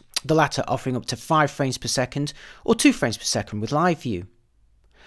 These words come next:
Turn the dial to multi and the drive button presents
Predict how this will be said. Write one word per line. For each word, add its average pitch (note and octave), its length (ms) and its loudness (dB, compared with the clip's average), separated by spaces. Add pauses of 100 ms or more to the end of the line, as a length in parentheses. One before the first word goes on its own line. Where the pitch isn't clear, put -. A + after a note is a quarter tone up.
(220)
Turn C3+ 200 2
the A2+ 80 -2
dial C3+ 280 4
to - 160 -4
multi C#3 520 0 (200)
and C3 100 -2
the B2+ 60 -2
drive F3+ 320 6
button F3+ 180 4
presents E3+ 380 2